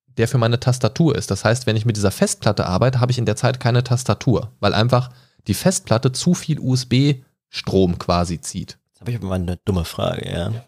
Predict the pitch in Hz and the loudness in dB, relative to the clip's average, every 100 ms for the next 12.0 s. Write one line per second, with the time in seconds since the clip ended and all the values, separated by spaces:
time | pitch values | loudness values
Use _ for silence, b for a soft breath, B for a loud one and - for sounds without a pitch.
0 | - 95 92 98 101 104 - 92 - 92 | -6 -2 0 2 2 2 0 0 2 0
1 | 92 95 - 92 87 87 - - 92 90 | 0 -4 -2 0 0 -4 -10 -2 0 0
2 | 90 - - 90 - 131 113 131 - 101 | -2 -6 -6 -6 -2 0 0 -2 -4 -4
3 | 101 - 104 92 147 - - 110 113 139 | -4 -4 -4 -2 -2 -4 -8 2 2 2
4 | 117 113 123 117 - - 123 - 107 104 | 0 0 0 -6 -4 -2 -2 -2 -2 -2
5 | 107 - 110 127 117 113 120 120 117 135 | -8 -8 -6 -4 -4 -6 -6 0 2 2
6 | 143 - 135 113 117 131 - - 151 175 | 0 0 2 2 0 -2 -4 -4 -4 -4
7 | _ _ _ _ _ _ _ _ - 104 | _ _ _ _ _ _ _ _ -6 0
8 | 92 85 107 185 226 _ b b b b | 2 4 2 2 -2 _ b b b b
9 | b _ - 160 190 92 113 226 - _ | b _ 2 2 4 4 2 0 -6 _
10 | _ _ _ _ _ _ 127 135 - - | _ _ _ _ _ _ -2 -2 -4 -12
11 | - 123 131 131 123 127 165 151 101 92 | -2 -2 2 2 2 2 2 4 4 2